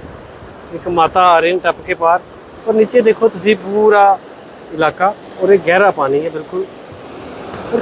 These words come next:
ਛੋਟੇ ਬੱਚੇ ਦੇਖੋ ਕਿਸ ਤਰ੍ਹਾਂ ਦੌੜ ਰਹੇ ਨੇ ਔਰ ਇਹ ਦੌੜ ਕੇ ਜਾ ਰਹੇ ਨੇ ਪਾਰ। ਔਰ ਆਮ ਬੰਦਾ ਜਿਹੜਾ ਪਹਾੜਾਂ ਦੇ ਵਿੱਚ ਨਹੀਂ ਰਹਿੰਦਾ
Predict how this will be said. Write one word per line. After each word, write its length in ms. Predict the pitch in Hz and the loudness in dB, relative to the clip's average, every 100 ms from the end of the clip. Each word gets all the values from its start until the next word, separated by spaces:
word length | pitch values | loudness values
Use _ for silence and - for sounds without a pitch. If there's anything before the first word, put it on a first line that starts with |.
| - | 0
ਛੋਟੇ 200 | 208 226 | 2 2
ਬੱਚੇ 320 | 202 - 220 | 0 0 2
ਦੇਖੋ 200 | 202 190 | 2 0
ਕਿਸ 140 | 175 - | -6 -4
ਤਰ੍ਹਾਂ 160 | 202 | -2
ਦੌੜ 240 | 180 160 151 | 2 2 2
ਰਹੇ 100 | 143 | -2
ਨੇ 60 | - - - - - - - - - - - - - - - - - - - - - - - - 185 | -4 -16 -18 -18 -18 -18 -18 -18 -18 -16 -14 -14 -14 -14 -8 -6 -4 -2 -2 0 0 -2 -2 0 2
ਔਰ 60 | |
ਇਹ 60 | 208 | 4
ਦੌੜ 300 | 170 190 214 | 4 4 4
ਕੇ 120 | 233 | 2
ਜਾ 200 | 196 156 | 2 2
ਰਹੇ 100 | 156 | 2
ਨੇ 60 | 147 | 0
ਪਾਰ। 180 | 135 120 - - - - - - - - - - - - - - | -2 -4 -8 -18 -20 -20 -20 -20 -18 -18 -16 -14 -14 -12 -10 -6
ਔਰ 260 | 151 175 175 | -4 0 2
ਆਮ 140 | 196 | 2
ਬੰਦਾ 320 | 202 208 208 208 | 2 0 2 4
ਜਿਹੜਾ 360 | 202 208 202 | 4 4 4
ਪਹਾੜਾਂ 460 | 202 180 165 165 180 | 2 2 2 2 0
ਦੇ 100 | 190 | -2
ਵਿੱਚ 220 | 185 - | -6 -4
ਨਹੀਂ 240 | 170 202 | 0 2
ਰਹਿੰਦਾ 340 | 185 175 185 | 2 2 2